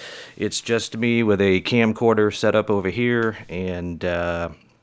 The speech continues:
I don't know. The last podcast we did last week featured video and audio, but I only recorded it, uh, through my iPhone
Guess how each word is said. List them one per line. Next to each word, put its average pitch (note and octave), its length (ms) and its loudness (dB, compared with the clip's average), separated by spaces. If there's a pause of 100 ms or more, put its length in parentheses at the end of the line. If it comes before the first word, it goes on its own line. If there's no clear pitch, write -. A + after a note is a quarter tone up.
(520)
I C3+ 80 2
don't C#3+ 100 4
know. D3 200 0 (760)
The A2+ 120 0
last A2 280 2
podcast G#2 560 -2
we G#2+ 80 -4
did F#2+ 200 -2
last F#2 280 0
week A2+ 240 -6
featured G2 460 -6
video F#2+ 380 0
and F#2 280 -2
audio, F#2 460 2 (600)
but F2+ 120 0
I F#2+ 80 2
only G#2 320 0
recorded G#2 500 0
it, G2 240 -4
uh, F#2 300 0
through G2+ 220 -6
my F2+ 160 -2
iPhone F#2+ 640 -4